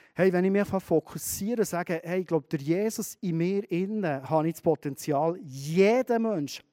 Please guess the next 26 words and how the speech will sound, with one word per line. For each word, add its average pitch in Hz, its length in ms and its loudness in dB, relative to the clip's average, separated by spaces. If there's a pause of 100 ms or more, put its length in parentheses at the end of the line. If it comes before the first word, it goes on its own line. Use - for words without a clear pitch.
alle 226 420 4
Menschen 202 360 0
gern 165 340 -4
zu - 140 -6
haben, 120 180 -6 (560)
dann 165 120 0
habe 175 120 0
ich 170 60 2
einen 165 60 2
Lifestyle, 175 480 0
wo 160 100 -2
ich 160 120 -4
sage, 170 380 -2 (180)
hey, 160 120 -4
ich 180 180 -6
will 175 160 0 (2000)
mich 143 180 -8
fokussieren 185 880 -2
auf - 180 -12
das, 180 280 -4
was 170 60 -2
mich 156 80 -2
mit 147 180 -4
dieser 147 160 -6
Person 143 400 -10
verbindet. 123 720 -16